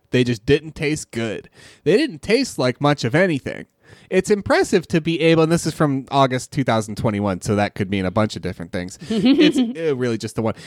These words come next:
Speaker 1: It's impressive to be able to combine two of my favorite food things,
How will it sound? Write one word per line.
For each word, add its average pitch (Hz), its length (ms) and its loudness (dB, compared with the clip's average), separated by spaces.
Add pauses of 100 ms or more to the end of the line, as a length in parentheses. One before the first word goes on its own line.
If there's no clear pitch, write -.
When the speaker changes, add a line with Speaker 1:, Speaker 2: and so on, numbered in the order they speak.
(140)
Speaker 1:
It's 208 160 2
impressive 294 460 2
to 277 100 0
be 214 140 -2
able 180 320 4
to 170 120 0
combine 156 400 0
two 202 260 2
of 180 120 2
my 156 160 2
favorite 151 360 0
food 160 320 4
things, 107 480 -8